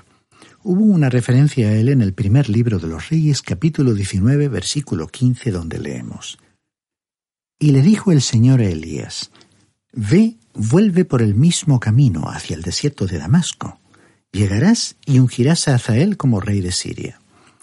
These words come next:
O sea que Hazael ya había sido ungido como rey muchos años antes. Debía suceder a Ben-Hadad en el trono de Siria. Repito. Debía suceder a Ben-Hadad en el trono de Siria.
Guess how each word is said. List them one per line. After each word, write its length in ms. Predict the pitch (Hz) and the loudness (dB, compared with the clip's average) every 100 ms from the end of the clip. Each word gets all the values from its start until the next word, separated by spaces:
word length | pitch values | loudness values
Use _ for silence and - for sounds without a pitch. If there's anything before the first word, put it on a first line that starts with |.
| - - - _ _ | -20 -20 -20 _ _
O 100 | 160 | -4
sea 280 | - 214 185 | 0 0 0
que 120 | 131 | 0
Hazael 420 | 117 123 151 151 | 0 2 2 2
ya 140 | 127 156 | 2 2
había 300 | 131 131 113 | 2 2 2
sido 260 | - 110 | 0 0
ungido 540 | 92 80 78 - 101 76 | 0 -2 -6 -4 -2 -4
como 260 | 73 71 | -8 -8
rey 320 | - 98 104 | -6 -2 0
muchos 340 | 107 92 90 - | 0 -2 -6 -8
años 300 | 76 82 - | -8 -6 -2
antes. 440 | 165 - - - _ - - - - | -2 -4 -10 -12 _ -20 -20 -20 -4
Debía 320 | 135 165 208 | 0 2 2
suceder 480 | - 156 - 131 147 | 2 -2 2 2 4
a 80 | 127 | 4
Ben-Hadad 460 | 120 117 139 165 | 2 2 2 0
en 180 | 185 117 | 2 2
el 140 | 104 | 2
trono 340 | 92 117 110 90 | 0 0 0 -2
de 80 | 90 | -4
Siria. 300 | - 73 - | -6 -10 -10
Repito. 480 | 104 117 - - - _ - - - _ _ _ _ _ _ _ _ _ _ _ _ _ | -4 -4 -4 -12 -16 _ -20 -20 -20 _ _ _ _ _ _ _ _ _ _ _ _ _
Debía 400 | 147 143 196 208 | 0 2 4 2
suceder 480 | - 156 143 104 85 | 2 -2 0 0 -2
a 80 | 85 | 0
Ben-Hadad 400 | 110 127 180 175 | 2 2 2 0
en 140 | 131 | 0
el 120 | 107 | 0
trono 280 | 98 117 113 | 0 0 0
de 100 | 95 | -2
Siria. 440 | - 113 107 98 | -4 -8 -12 -14